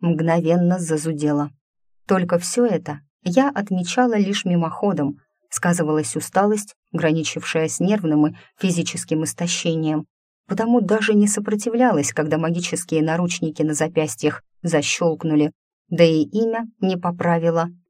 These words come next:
С этим-то украшением мне и предстояло дожидаться приговора. Правда, как выяснилось, недолго. Ещё солнце не успело сесть, а нас четверых уже вели по длинному, тёмному, узкому,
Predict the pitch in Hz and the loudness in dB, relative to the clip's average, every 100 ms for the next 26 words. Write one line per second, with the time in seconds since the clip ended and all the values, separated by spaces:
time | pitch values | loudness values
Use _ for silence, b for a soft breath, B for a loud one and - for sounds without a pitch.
0 | - - 175 175 165 151 156 147 147 - | -8 0 0 0 -2 0 -2 0 -4 -2
1 | 220 277 285 285 269 - 170 165 208 269 | 2 6 8 8 4 0 0 4 4 4
2 | 208 208 175 175 - 147 170 226 220 170 | 2 0 -2 -2 -2 0 0 0 0 0
3 | 156 143 151 147 - 131 B B - 156 | 0 0 0 -2 -8 -8 B B -2 0
4 | 156 156 156 139 113 _ _ _ _ 170 | 0 -2 -4 -4 -8 _ _ _ _ 2
5 | 165 160 156 156 160 160 156 - 160 156 | 2 0 -4 -4 -2 -2 -2 -2 -2 -2
6 | 165 - _ 170 160 151 226 165 135 - | -4 -12 _ 0 2 0 -2 -2 -6 -10
7 | _ _ _ 180 175 175 165 - 170 160 | _ _ _ 2 2 0 -4 -2 -2 -2
8 | 165 156 156 - 151 147 143 - 165 - | -2 -2 -2 -2 0 0 -2 -4 -4 -6
9 | - b b _ - 165 285 - 202 170 | -16 b b _ -2 2 2 0 -4 2
10 | 170 277 - 175 196 170 156 220 151 147 | 2 2 0 0 2 2 0 0 0 2
11 | 147 233 226 220 202 208 185 190 185 185 | 2 2 2 2 0 0 -2 -2 -2 0
12 | 180 175 180 175 - 170 175 | 0 0 -4 -6 0 0 0